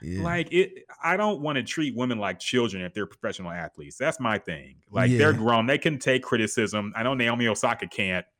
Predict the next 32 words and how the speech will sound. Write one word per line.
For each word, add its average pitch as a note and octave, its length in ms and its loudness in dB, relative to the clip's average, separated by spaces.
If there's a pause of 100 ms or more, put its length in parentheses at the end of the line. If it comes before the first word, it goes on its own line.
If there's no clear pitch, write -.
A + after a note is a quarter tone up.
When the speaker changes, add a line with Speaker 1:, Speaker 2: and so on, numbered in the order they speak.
(120)
Speaker 2:
<laughs> - 300 -10
in, F3+ 100 2
in C3+ 360 2
front C3+ 200 4
of A#2+ 60 0
Speaker 1:
Yeah. A2+ 40 4
Speaker 2:
the A2 60 -2
media, G#2 360 2
at G2+ 80 -2
least. G2 420 -6
But, A2+ 280 2 (260)
Speaker 1:
Yeah. G2+ 280 -8
Speaker 2:
like, C3 180 -4 (140)
I D3+ 100 0
just E3+ 180 2
don't D3 220 -2
like B2+ 280 -2
this A#2 260 -2 (260)
feeling B2+ 460 2
of, G#2 340 2 (600)
you B2 100 0
know, G#2+ 260 -2
Naomi D#3+ 360 0
Osaka's C#3 380 -2
going A#2 260 -4
through A2+ 140 -2
it, G2 80 -2
too. G2+ 280 -6
She - 180 -6
played F#3+ 320 2
really B2+ 280 4
badly. F2 600 -4